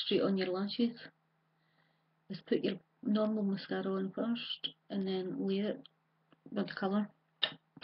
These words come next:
And it just, I don't know if you'll see that.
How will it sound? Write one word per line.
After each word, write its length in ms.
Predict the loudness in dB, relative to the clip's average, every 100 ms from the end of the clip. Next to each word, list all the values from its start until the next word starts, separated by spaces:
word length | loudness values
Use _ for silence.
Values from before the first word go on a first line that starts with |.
| 2 4 4 2 -16 -16 -16 -18 -16 -16 -16 -20 _ _ _ _ _ _ _
And 100 | -8
it 100 | -4
just, 360 | -2 -2 0 -2 -2 -12 _ _ _ _ _ _ _ -20 _ _ _ _ _ _ _ _ -20 -20 -20 -20 _ -6
I 20 |
don't 60 | -4
know 80 | -2
if 60 | -4
you'll 180 | -6
see 160 | -6 -4 -2
that. 240 | -2